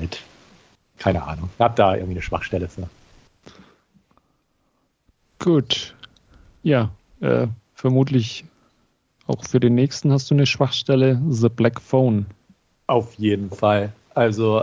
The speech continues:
Speaker 1: einfach, ähm, Scott Derrickson, der hat Sinister gemacht, auch mit Ethan Hawke. Finde ich großartig, immer noch den Film. Den finde ich wunderbar creepy. Habe ich letztens auch erst wieder geguckt und ich finde, der funktioniert weiterhin. Ähm,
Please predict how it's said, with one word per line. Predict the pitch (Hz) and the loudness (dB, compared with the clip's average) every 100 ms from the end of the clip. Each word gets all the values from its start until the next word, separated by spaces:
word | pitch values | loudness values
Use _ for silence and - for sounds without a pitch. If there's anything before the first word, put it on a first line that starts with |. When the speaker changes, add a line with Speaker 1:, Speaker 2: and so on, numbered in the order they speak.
| - | 0
Speaker 1:
einfach, | 113 110 110 110 104 107 - - | 0 0 2 2 2 0 -8 -4
ähm, | 104 95 95 104 | 0 0 -4 -8
Scott | - - 104 - - - | -10 -4 -4 -4 -4 0
Derrickson, | 110 113 - 117 110 104 95 | 2 0 -4 -4 -2 -2 -4
der | 98 95 | -2 -2
hat | 95 | -4
Sinister | - 123 123 113 113 | -2 0 0 0 0
gemacht, | 110 107 110 110 107 | 2 2 2 0 -2
auch | 104 | -4
mit | 107 - | -4 -6
Ethan | 117 - 95 87 | -8 -4 -4 2
Hawke. | 101 104 - - - - _ _ | 2 2 -2 -20 -20 -20 _ _
Finde | - 120 110 | -2 2 4
ich | 110 - - | 2 0 -10
großartig, | 104 127 123 127 120 127 113 | 0 0 2 2 2 -2 -8
immer | 113 113 | -4 0
noch | 123 120 | 0 -2
den | 131 | -6
Film. | 113 - 120 120 123 - | -4 2 2 2 -4 -4
Den | 98 98 98 98 107 - | -2 0 0 -2 -8 -2
finde | 101 92 | 0 0
ich | 101 | 2
wunderbar | 117 104 101 | 4 4 2
creepy. | 101 135 131 135 131 - | 0 0 2 0 -2 -2
Habe | 113 | 0
ich | 95 | 2
letztens | 110 110 110 | 0 0 0
auch | 104 | 2
erst | 104 95 | 2 0
wieder | 135 143 | 0 2
geguckt | 131 120 127 113 | 2 2 -2 0
und | 104 | -4
ich | 92 | -4
finde, | - 101 | -4 2
der | 95 | 2
funktioniert | 92 101 - 101 98 90 | 2 -4 -2 0 0 0
weiterhin. | 98 107 117 110 113 117 - - - - - | 2 2 2 2 2 -2 -10 -20 -20 -20 -6
Ähm, | - 113 113 135 | 0 2 2 0